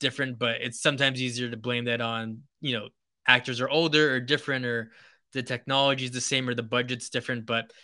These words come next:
in writing, you know, the budget's not,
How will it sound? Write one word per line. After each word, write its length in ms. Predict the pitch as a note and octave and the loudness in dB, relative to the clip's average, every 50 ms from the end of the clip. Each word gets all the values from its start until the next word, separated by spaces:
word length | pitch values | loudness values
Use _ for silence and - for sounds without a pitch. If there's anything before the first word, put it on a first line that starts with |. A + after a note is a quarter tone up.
| _ | _
in 160 | - F3 F#3 F3 | 2 4 4 6
writing, 600 | D3 D3 D#3 F3+ E3 D3 C#3 C3+ C3 C3 C3 C3 | 8 8 8 8 8 6 4 4 2 0 -2 -2
you 80 | C3 | -2
know, 320 | B2+ A#2+ A2+ A2 G#2+ G#2 - _ _ _ _ _ _ _ _ _ _ _ D3 | 0 0 -2 -2 -4 -8 -12 _ _ _ _ _ _ _ _ _ _ _ -10
the 100 | C3+ C#3 | -8 -8
budget's 460 | C3 A#2+ D3+ D#3 D#3 D3+ D#3 - - - | 2 6 6 6 8 6 2 0 0 0
not, 160 | C#3+ C3+ | 0 0